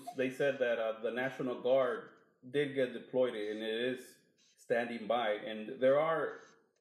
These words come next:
they're out thro-, they're scattered throughout D C, you know. So this is not, don't think, you guys, this is, you know,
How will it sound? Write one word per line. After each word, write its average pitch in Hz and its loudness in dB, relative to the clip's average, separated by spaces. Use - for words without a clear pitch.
they're 139 4
out 147 0
thro-, 123 2
they're 143 4
scattered 147 2
throughout 131 4
D 127 -6
C, - -6
you 110 -8
know. 113 -4
So 110 4
this 156 0
is 190 0
not, 185 2
don't 190 0
think, 226 -4
you 208 -2
guys, 185 6
this 160 -8
is, 156 -8
you 131 -2
know, 107 -4